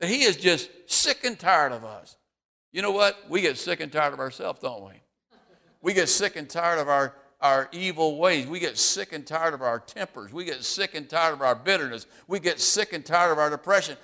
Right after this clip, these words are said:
And we get to thinking God feels that way about us. But God doesn't feel that way about you at all. You know what God feels about you? He is oh so happy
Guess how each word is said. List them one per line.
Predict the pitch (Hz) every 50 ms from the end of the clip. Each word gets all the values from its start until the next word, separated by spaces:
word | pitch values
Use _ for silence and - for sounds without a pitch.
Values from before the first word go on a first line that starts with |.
| - - -
And | 170 180 175
we | 202 262 269
get | 269 254 -
to | 214 190
thinking | - 220 240 226 226 - 180 131 117
God | 160 214 254 285 320 381 339
feels | - - 190 170 151 139 123
that | 139 139 135 135 -
way | 127 131 127 127 123
about | 117 110 123 117 113 110 110
us. | 107 98 95 95 98 - - - _ _ _ _ _ _ _ _ _ _ _ _
But | 190 180 147
God | 220 240 285 370 -
doesn't | 302 262 269 277 269
feel | - - 359 381 392 370 349
that | 277 214 190 180
way | 180 180 180
about | 180 196 214 214 220
you | 226 240 233
at | 240 269
all. | 311 381 453 427 349 277 143 113 104 101 - - _ _ _ _
You | - 277
know | 320
what | 339 302 262
God | 359 311 311 294
feels | - 277 302 294 277
about | 277 277 294 302 285 269
you? | 285 320 320 320 - - - _ _ _ _
He | - 277 320 311 226
is | 185 160 - - - -
oh | 262 294 294 302 311 311 277
so | - - - - 262 269 269 269 269 262 - - - - -
happy | 208 240 247 - - - 151 117